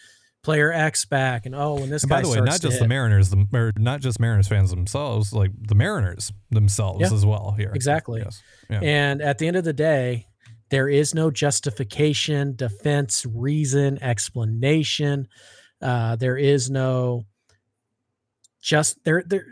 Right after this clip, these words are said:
Speaker 1: there's no rationalization for what the Mariners did,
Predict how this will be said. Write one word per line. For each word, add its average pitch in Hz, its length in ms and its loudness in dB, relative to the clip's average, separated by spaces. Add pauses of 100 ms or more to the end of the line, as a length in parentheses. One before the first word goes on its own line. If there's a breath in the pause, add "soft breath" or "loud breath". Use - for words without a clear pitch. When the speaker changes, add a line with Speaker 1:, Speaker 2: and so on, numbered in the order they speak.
(120)
Speaker 1:
there's 180 280 2
no 180 220 2
rationalization 139 1400 -2
for 135 440 -4
what 135 280 -8
the 139 60 -8
Mariners 127 500 -6
did, 117 500 -6